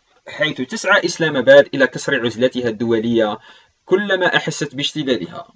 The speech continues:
وذلك عبر تحريك الورقة الأفغانية. ولا يستبعد المراقبون تحول أفغانستان إلى ساحة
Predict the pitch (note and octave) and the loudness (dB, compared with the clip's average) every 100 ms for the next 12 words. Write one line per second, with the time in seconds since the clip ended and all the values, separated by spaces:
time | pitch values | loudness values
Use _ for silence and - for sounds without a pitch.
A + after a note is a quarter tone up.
0 | - C#3 A3+ B3 A3 E3+ F3 F3 F3 - | -4 0 2 0 0 2 4 4 4 0
1 | C#3 D#3 C3 C3+ C3+ C3+ - - A#2+ B2+ | -2 -2 2 2 2 0 -4 -4 -4 -2
2 | C3 B2 A#2 A#2 A2 - D#3+ D#3 E3 C#3+ | 0 2 2 2 0 -2 -4 -2 -2 -2
3 | C3+ B2+ B2 A#2 C3 C3 C3 - B2+ B2 | 0 2 0 -2 -4 -4 -6 -4 -4 -2
4 | A2+ A2+ A2 A#2 - B2 B2 - A#2 G#2+ | -4 -6 -6 -8 -6 -8 -8 -8 -6 -2
5 | C3+ B2+ | 0 0